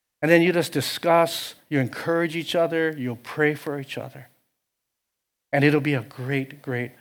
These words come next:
experience. Now, you might go out there,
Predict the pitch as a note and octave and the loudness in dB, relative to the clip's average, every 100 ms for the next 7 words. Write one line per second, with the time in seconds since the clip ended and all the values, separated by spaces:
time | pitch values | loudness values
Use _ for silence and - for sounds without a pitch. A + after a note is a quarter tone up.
0 | _ B2 - - A#2+ G2+ B2 _ - _ | _ -12 -10 -8 -8 -10 -16 _ -20 _
1 | _ _ _ _ C#3 C3+ F3+ F3 C3+ C3+ | _ _ _ _ 2 6 8 8 6 6
2 | C3+ C#3+ C#3 A2+ A2 A2+ | 8 8 4 -2 -2 -6